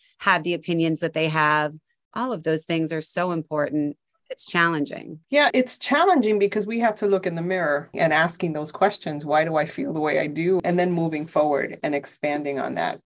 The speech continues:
Speaker 1: I think so many people lead with ego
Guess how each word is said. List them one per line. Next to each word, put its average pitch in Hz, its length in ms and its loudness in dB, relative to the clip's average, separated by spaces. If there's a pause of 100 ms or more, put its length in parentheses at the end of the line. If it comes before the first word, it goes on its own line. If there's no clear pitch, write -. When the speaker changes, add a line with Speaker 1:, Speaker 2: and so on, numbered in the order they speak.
(120)
Speaker 1:
I 208 140 0
think 196 280 -2
so 208 220 -2
many 190 180 0
people 175 880 2 (100)
lead 180 440 -4
with 160 200 -2
ego 170 840 2